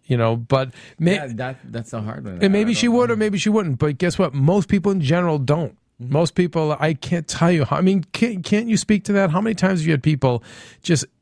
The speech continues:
Speaker 1: like, "Really? You're making this about you right now?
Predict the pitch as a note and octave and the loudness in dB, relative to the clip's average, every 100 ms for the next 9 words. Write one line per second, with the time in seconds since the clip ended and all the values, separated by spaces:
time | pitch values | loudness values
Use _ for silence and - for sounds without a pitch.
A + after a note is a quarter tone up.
0 | _ E3 D#3 C#3+ B2 C3+ F#3 F#3 D3 D#3+ | _ -2 0 2 2 2 0 0 0 0
1 | E3 E3 C#3 C#3+ C3+ A#2+ A#2 C3 D#3+ G#3 | 0 -2 0 0 0 0 0 2 2 0
2 | G#3+ B3 C4+ | 0 -2 -4